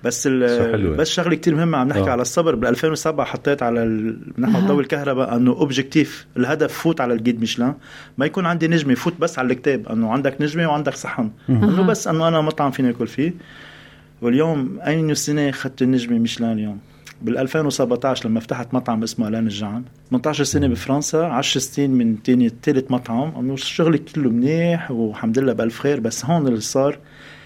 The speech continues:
Speaker 1: آه، ليش كنت مستحي من قصتي؟ ليش ما
Speaker 3: مم.
Speaker 1: أكون أحكي عنها؟ ليش ما أحكي على الفشل اللي قلته كما
Speaker 3: صحيح.
Speaker 1: شفته؟ الناس بتشوف بس النجاح، الناس بتشوف إنه كل شيء ع-،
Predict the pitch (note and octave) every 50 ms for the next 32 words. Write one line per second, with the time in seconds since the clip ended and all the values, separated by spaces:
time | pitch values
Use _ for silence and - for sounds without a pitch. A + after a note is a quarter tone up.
0 | - - - - - - - - A2+ A2+ B2+ D#3 D3+ - - D#3 C3 - - -
1 | A#2 A#2+ A2+ - - - D3 - - C3+ C3 B2 A#2 A#2+ - - D3 - - C#3
2 | C3 - F#3+ F#3 F#3 F3+ F3 F3+ F3+ F3+ - C#3 B2+ A2+ - - - - - C#3
3 | A#2+ C3+ D3 C#3+ C3+ B2+ B2 - - C3+ C3 C3 - - D3 B2 A2+ A2+ - D#3+
4 | D3 - - D3 B2+ A#2+ A#2+ C#3 C#3 C#3 - B2+ - C3 B2 B2+ A#2+ A#2 A2+ A#2
5 | B2 F#3+ D#3 D3 F#3 F#3+ F#3 C3 - - - - - - - - - - A#2+ C3+
6 | D#3 D#3+ - C3+ - - D#3+ C3 D#3 D#3 - D#3+ D3 C#3+ C3+ B2 C3 C#3+ D3 D3+
7 | - C#3 C3+ A#2+ C3 C#3+ C#3 - B2+ B2 - - D3+ - - C3+ C3 C3 B2 B2
8 | A#2+ A#2+ B2 A#2 A#2+ - D3 C#3+ C#3+ - D3 C3 B2+ A#2+ A2 G#2+ G#2 G#2 G#2 G#2+
9 | A2 A2 A2+ -